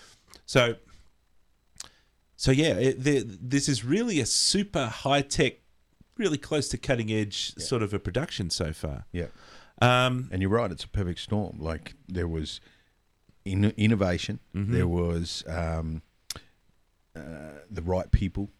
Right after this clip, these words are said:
Speaker 1: Mm.
Speaker 2: the right budgets, the right monies,
Speaker 1: Mm.
Speaker 2: the, the right things happened before as a prequel.
Speaker 1: Mm.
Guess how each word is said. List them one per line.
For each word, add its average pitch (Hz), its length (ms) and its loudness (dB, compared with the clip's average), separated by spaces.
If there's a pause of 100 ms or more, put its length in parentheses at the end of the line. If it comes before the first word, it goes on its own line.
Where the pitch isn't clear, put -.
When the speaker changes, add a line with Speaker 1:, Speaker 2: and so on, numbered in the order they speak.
(160)
Speaker 1:
Mm. 104 280 -4
Speaker 2:
the 95 60 -4
right 85 320 -4
budgets, 87 580 -4
the - 100 -8
right 82 220 -2
monies, 90 580 -4
Speaker 1:
Mm. 101 140 -4
Speaker 2:
the, 76 240 -4 (400)
the 92 80 2
right 87 220 2
things 95 260 -6
happened 85 420 -6 (100)
before 98 560 2
as 87 140 -2
a 78 40 -8
prequel. 98 540 -2
Speaker 1:
Mm. 107 380 0